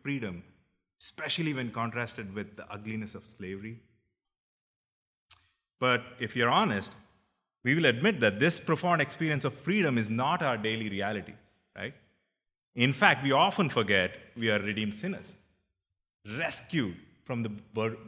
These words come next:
burden or bondage of sin and the law, united with Christ. In fact, on a day-to-day basis, we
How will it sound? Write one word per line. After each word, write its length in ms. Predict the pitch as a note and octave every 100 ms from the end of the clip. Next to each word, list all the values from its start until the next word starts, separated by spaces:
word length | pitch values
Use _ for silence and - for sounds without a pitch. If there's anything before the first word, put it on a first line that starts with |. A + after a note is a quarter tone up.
| G#2
burden 320 | A2 G#2+ G2+ F2+
or 120 | F#2+
bondage 380 | F2+ G#2+ G2+ G2
of 120 | -
sin 360 | - G2+ F2 - _ _ -
and 220 | G#2 F#2+
the 60 | F#2
law, 280 | F#2 F2+ - _ _ _ _ _
united 680 | B2 D3 D#3 F3 F3+ C#3 G#2+
with 220 | G#2 -
Christ. 360 | G#2+ D#2+ - - _ _ _ _ _ _ _ _ _ _ _ _ _ -
In 120 | C#3+
fact, 160 | A3+
on 100 | D#3
a 60 | C#3
day-to-day 380 | B2+ D#3+ F3 C#3+
basis, 400 | B2 C3 A#2+ A#2
we 160 | B2+